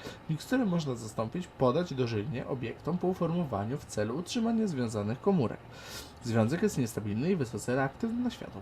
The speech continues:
Po wprowadzeniu do ciała, do jego aktywacji można użyć lampy Schumana, ale poza ciałem jest on silnie żrący. Można nawet zniszczyć niewielki kawałek metalu.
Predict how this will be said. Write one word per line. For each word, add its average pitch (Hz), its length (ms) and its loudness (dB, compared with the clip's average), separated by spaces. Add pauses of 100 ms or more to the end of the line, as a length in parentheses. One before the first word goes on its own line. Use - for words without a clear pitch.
Po 175 60 -2
wprowadzeniu 113 500 -4
do 123 120 -2
ciała, 208 300 2
do 131 100 0
jego 110 220 -2
aktywacji 185 520 0 (720)
można 208 280 6
użyć 127 320 -2
lampy 107 420 0
Schumana, - 540 2 (100)
ale 156 200 -2
poza 113 300 -6
ciałem 175 400 2 (220)
jest 214 220 2
on 117 160 -4
silnie 135 340 -2
żrący. 120 500 0
Można 175 280 0
nawet 120 300 0
zniszczyć 202 480 -2
niewielki 120 380 0
kawałek - 380 -4
metalu. 110 300 -6